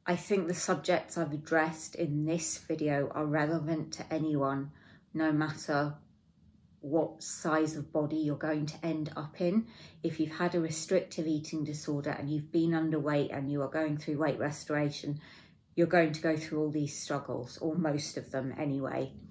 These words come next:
I'm certainly not sitting here saying, "I'm recovered, life is so much better without an eating disorder, go for recovery, you won't regret it." One, I'm not fully recovered and I'm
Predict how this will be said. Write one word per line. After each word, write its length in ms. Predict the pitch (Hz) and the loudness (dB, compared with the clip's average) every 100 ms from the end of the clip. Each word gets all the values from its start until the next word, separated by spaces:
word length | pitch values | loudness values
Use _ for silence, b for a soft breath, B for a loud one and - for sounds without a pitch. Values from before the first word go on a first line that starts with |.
| B B B - - - | B B B -20 -6 0
I'm 220 | 202 196 | 2 2
certainly 480 | - 185 180 180 175 | 2 4 4 4 4
not 260 | 165 - | 4 2
sitting 380 | - 165 - 160 | 0 -2 0 0
here 220 | 151 151 | 4 2
saying, 560 | - 175 156 156 151 - - | 2 2 4 4 0 -6 -6
"I'm 260 | 175 165 160 | 2 4 4
recovered, 560 | 156 160 165 139 147 - B B B _ _ _ - | 2 4 4 4 2 0 B B B _ _ _ 4
life 360 | 175 160 156 | 8 8 6
is 140 | 175 - | -2 -2
so 220 | - 165 | 2 4
much 320 | 151 147 - | 4 -2 -2
better 280 | 151 147 - | -2 -2 -2
without 360 | 147 151 147 | 0 2 2
an 80 | - | 2
eating 320 | 156 147 170 | -2 -2 -4
disorder, 640 | 147 143 156 135 135 127 127 B B B _ _ _ _ | -4 -4 -2 0 0 -2 -4 B B B _ _ _ _
go 200 | 185 170 | 8 8
for 200 | 160 160 | 6 2
recovery, 500 | 151 151 170 - 147 | 2 2 -2 2 0
you 180 | 120 151 | 2 2
won't 280 | 156 143 113 | 4 4 2
regret 480 | - 165 147 - | 0 0 0 -2
it." 180 | 123 - - B B _ | -2 -2 -6 B B _
One, 360 | 196 196 175 180 - | 6 8 6 0 2
I'm 240 | 185 185 | 6 6
not 180 | 180 156 | 6 4
fully 260 | - 165 156 | 2 0 2
recovered 580 | 156 151 151 160 160 - | 0 0 0 4 2 0
and 500 | 151 147 147 147 147 | -2 0 0 0 -4
I'm 560 | - 156 151 151 147 - | -2 0 0 0 -2 -4